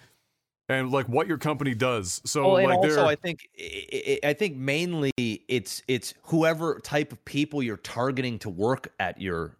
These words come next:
Speaker 2: at your company, because there might be s-, you know, you might be some kind of company that's just, like, this free spirit type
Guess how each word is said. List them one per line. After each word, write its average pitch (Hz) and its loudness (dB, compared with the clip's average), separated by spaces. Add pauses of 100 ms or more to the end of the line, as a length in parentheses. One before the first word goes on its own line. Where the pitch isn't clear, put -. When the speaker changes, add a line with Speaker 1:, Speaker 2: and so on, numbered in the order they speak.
(160)
Speaker 2:
at 113 2
your 101 0
company, 90 -6 (180)
because 127 0
there 147 0
might 151 -2
be 151 0
s-, - -10
you 143 -4
know, 127 0
you 127 0
might 156 0
be 143 -4
some 139 -2
kind 139 -2
of 107 -6
company 131 -2
that's 110 -2
just, 107 -10
like, 104 -2
this 110 -4
free 123 -2
spirit 113 0 (960)
type 120 0